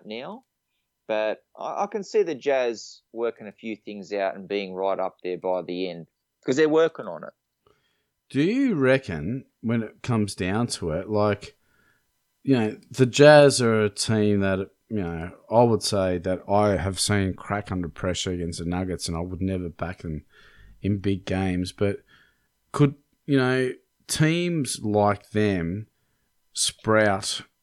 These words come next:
Speaker 2: and turn into championship, you know, contenders with, you know, a good run,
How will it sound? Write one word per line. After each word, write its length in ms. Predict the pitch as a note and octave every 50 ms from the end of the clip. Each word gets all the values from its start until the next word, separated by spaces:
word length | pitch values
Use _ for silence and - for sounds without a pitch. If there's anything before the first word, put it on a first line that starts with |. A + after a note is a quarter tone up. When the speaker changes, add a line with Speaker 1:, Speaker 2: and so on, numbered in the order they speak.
| _ _ _
Speaker 2:
and 360 | G#2 G#2 G2+ G2 G2 F#2+ F#2
turn 320 | - - - A2 G#2 G2+ G2
into 760 | F#2+ F#2+ F#2 F2+ - - - G2 F#2 F2+ F2+ F2 E2+ E2 F2 - _ _ _ _ _ _ _ _ _ _
championship, 720 | - - A#2 G#2+ G2+ F2+ G2+ G2 F2+ - - - G2 F#2+ - _ _ _ _
you 140 | G2 F#2+ F#2
know, 100 | F2+ F2+ -
contenders 1000 | - G#2+ F#2 - - - G2 G2 G#2 G2+ F#2 F2 D#2+ D#2+ E2+ F2+ - - - - _ _ _ _ _ _ _ _ _ _
with, 640 | - F#2+ G2+ G#2 G#2 G2+ G2+ G2+ G2 F#2 F#2+ - - _
you 100 | A2 G2+
know, 320 | G2+ G2+ G2 F#2+ F#2+ F2+ - - _ _ _ _
a 60 | G#2 G2+
good 300 | - - C#3 C#3 A#2 G#2+
run, 640 | G2+ F#2+ G2+ G#2 G2+ G2 F#2 F2 E2 D#2 D#2 -